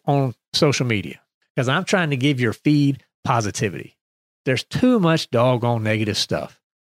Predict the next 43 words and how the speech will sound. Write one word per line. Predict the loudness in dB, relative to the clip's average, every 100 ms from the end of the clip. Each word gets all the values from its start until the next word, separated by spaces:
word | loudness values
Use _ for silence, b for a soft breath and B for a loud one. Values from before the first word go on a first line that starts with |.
| -4
We're | 0 2
gonna | 2
give | 0 0
you | -2
some | -6
positive | -6 -2 -2 -2 -4 -4
things | -6 -4
every | -2 2 4
week. | 2 -2 _ _ _ _ _ 0
Little | 0
snips, | 2 0 -2 -6 -10 -12 -2
little | 0
quotes, | 2 2 2 0 -6 -10 _ -2
little | 2
fun | 2 2
stuff. | 2 2 2 -2 _ _ _ _
Nothing, | 0 2 2 0 -2
nothing | -2 0 0
major, | 2 2 -2 -4 _ _ _ -4
but | -2
things | 2 2 2
to | -2
try | -2 0 0
to | 0 -2
encourage | -4 -2 2 2 2 -2 -10
you. | -14 _ -6
'Cause, | -2
guys, | 0 0 -2
we | -2 0
get | 2 2
it. | -2 _ _ _ -6
Being | -2 0 0
a |
leader | 2 2 2 0 -4 _ -2
these | -2 0
days, | 0 0 -4
a | -8
Christian | -2 0 0 -2 0
<laughs> |
leader | 2 2 2
at | 0 0
your | 0
home, | 2 2 0